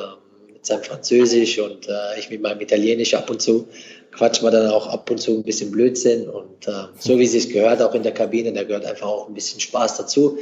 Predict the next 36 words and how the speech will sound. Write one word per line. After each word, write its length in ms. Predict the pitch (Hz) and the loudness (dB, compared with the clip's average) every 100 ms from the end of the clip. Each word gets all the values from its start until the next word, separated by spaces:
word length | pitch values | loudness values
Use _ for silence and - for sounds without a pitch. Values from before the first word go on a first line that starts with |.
| - - - | -10 -14 -8
Generell, 380 | - 117 117 117 | 0 4 6 4
ich 140 | 120 - | 2 -2
bin 120 | 117 | 0
so 120 | 110 | 4
oder 120 | 110 | 4
so 160 | 113 131 | 6 4
einer, 260 | 127 127 | 4 2
der 340 | 120 117 113 113 | 2 4 4 2
viel 320 | - 131 127 | -2 -2 -2
Spaß 480 | - - 117 127 120 | -2 -2 0 0 2
hat 260 | 131 - - - _ - | 0 0 -14 -20 _ -16
in 100 | 127 | 0
der 140 | 127 | 2
Kabine 460 | 131 123 135 139 131 | 2 2 2 2 2
und 140 | 127 | 0
auch, 380 | 117 120 113 - | 0 0 -2 -4
äh, 440 | 113 110 107 110 - - _ _ _ _ | -2 -2 -2 -4 -4 -18 _ _ _ _
ein 100 | 123 | -12
spaßiger 600 | 120 - 120 - 127 123 | -10 0 2 4 4 2
Typ 220 | - 165 - | 2 0 4
bin 440 | 160 156 - - _ _ _ _ | 4 4 -6 -16 _ _ _ _
und, 460 | 120 110 110 - | 0 0 0 2
äh, 220 | 110 107 | 2 4
versuche 360 | 107 110 110 117 | 2 2 2 2
da 240 | 117 107 | 0 0
auch 200 | 110 110 - | -2 -4 -4
immer 480 | 120 117 110 - - | -2 0 0 -4 -8
die 120 | - | -4
anderen, 560 | 117 123 123 120 120 120 | -4 2 4 4 0 0
äh, 440 | 113 113 110 107 - - _ | 4 4 2 -2 -8 -20 _
ja, 160 | 120 117 | -4 -2
zu 160 | 131 | 0
unterhalten. 720 | 131 131 113 135 156 156 143 - _ - _ _ | 0 2 4 6 4 0 -8 -12 _ -20 _ _
Und 220 | 107 104 | -4 0
deswegen, 440 | 104 - 107 104 | 0 2 2 2
äh, 80 | 104 | -4